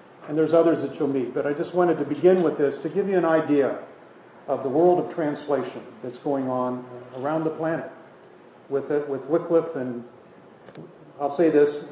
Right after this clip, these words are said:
Wycliffe is one organization, but there's a family of organizations that are involved in this ministry. Wycliffe Bible Translators is one of them. And then we have something called S I L International,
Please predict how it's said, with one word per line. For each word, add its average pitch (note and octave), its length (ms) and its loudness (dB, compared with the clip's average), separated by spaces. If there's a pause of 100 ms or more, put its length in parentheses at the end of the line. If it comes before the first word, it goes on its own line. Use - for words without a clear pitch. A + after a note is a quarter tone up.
(260)
Wycliffe F#3 460 2
is C#3+ 100 -2
one F3 220 4
organization, D#3 800 4
but B2 140 -8
there's B2+ 160 -4
a C3 80 -8
family F3+ 480 2
of C#3+ 100 4
organizations C#3 880 2
that B2 100 -6
are B2 120 -4
involved B2+ 420 0
in B2 100 -4
this A#2+ 200 -10
ministry. B2+ 480 -8 (840)
Wycliffe D#3 400 2
Bible D3 320 4
Translators C#3+ 640 -2 (140)
is B2 140 -8
one D3 220 -2
of C3+ 120 -4
them. D3+ 240 -6 (680)
And B2 160 -6
then C#3+ 140 -2
we C#3 140 -2
have C3+ 180 -2
something C#3 340 -4
called C3 260 -2
S C#3+ 160 0
I C#3 200 4
L C3+ 160 2
International, C3 600 -4